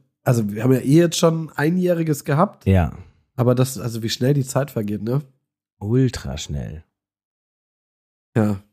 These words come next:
Speaker 2: Bist du, bist du hart am Feiern, was die E M angeht?
Speaker 1: Ich wollte gerade sagen, ey, lass uns doch gleich mal in den Deep Talk Football reingehen.
Speaker 2: Let's go.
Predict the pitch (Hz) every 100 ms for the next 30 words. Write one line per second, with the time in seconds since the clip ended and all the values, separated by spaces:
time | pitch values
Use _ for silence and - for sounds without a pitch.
0 | _ _ _ _ _ _ _ - 107 120
1 | 123 - - 123 - 127 107 131 135 120
2 | 107 135 127 110 127 135 117 - 87 110
3 | 110 113 95 98 131 - _ _ _ _
4 | 139 135 127 120 - 117 - 120 120 113
5 | 107 _ _ - 117 110 95 - _ _
6 | _ _ _ _ _ _ _ - 131 135
7 | 127 135 - 131 131 131 120 127 117 -
8 | - 147 - 143 127 - 139 131 117 117
9 | 107 107 104 107 107 110 _ _ _ _
10 | _ _ 110 110 - - 104 85